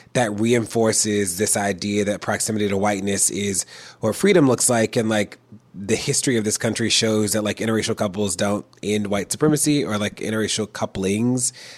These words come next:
if we can even call it that, because the ad clearly depicts a time of slavery. Uh, the other thing is that, like, who thought slavery was, like, a good marketing technique? Like, just from, like, a basic, like,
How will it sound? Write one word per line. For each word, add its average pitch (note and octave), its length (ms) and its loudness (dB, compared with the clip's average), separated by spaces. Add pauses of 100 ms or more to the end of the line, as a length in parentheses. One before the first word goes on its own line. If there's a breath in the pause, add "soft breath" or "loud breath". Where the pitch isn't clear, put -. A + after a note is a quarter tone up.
if F#2 140 -8
we G2 100 -6
can A2 140 -4
even G2+ 160 -2
call G#2+ 240 -2
it A2 100 -4
that, A2 220 0
because F#2 440 -4
the - 200 -4
ad G2+ 400 0
clearly G2 300 0
depicts F2+ 320 -6
a - 60 -6
time F#2 400 -2
of E2 140 -4
slavery. E3 400 4 (680 loud breath)
Uh, A2+ 180 -4
the D#3 160 6
other A#3 160 6
thing D#3+ 220 4
is C#3 100 4
that, D3 100 4
like, D3+ 140 2
who C#4+ 300 4
thought E4+ 200 2
slavery C#3+ 540 4
was, C3 180 6
like, B2+ 120 4
a B2+ 60 2
good A#2 200 4
marketing G#2+ 400 4
technique? E2 380 -4
Like, F#2+ 140 -2
just D#3+ 160 2
from, A#3+ 120 4
like, G3+ 160 4
a B2+ 60 4
basic, G#2+ 640 2
like, G2+ 340 2